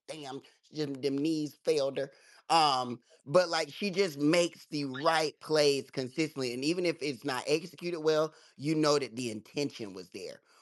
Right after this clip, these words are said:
Or, like, her rebounding, her activity on defense,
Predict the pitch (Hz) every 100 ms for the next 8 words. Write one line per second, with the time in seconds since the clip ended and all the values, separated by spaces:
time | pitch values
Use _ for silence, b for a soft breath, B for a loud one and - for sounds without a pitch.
0 | b 127 143 139 127 123 131 135 131 180
1 | 190 160 147 127 110 110 117 147 135 131
2 | b b - 165 - - 175 165 147 139
3 | 165 160 147 117 -